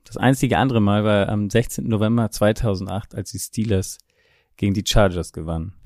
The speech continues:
Ähm, dieses Spiel der forty-niners gegen die Broncos war auf jeden Fall kein, äh, ja, kein Spiel für Football-Leckerbissen, auch wenn es, äh, weitere historische Momente gab.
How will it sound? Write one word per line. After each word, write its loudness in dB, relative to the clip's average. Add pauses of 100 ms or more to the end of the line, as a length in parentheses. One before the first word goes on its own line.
(1080)
Ähm, 0
dieses -2
Spiel 2 (600)
der 6 (480)
forty-niners 4
gegen 0
die 0
Broncos 0
war 4
auf -6
jeden -2
Fall 2
kein, 0 (600)
äh, -6
ja, 0
kein 0
Spiel 2
für 2
Football-Leckerbissen, 2
auch 0
wenn 4
es, -4 (160)
äh, -8
weitere 4
historische 4
Momente 0
gab. -2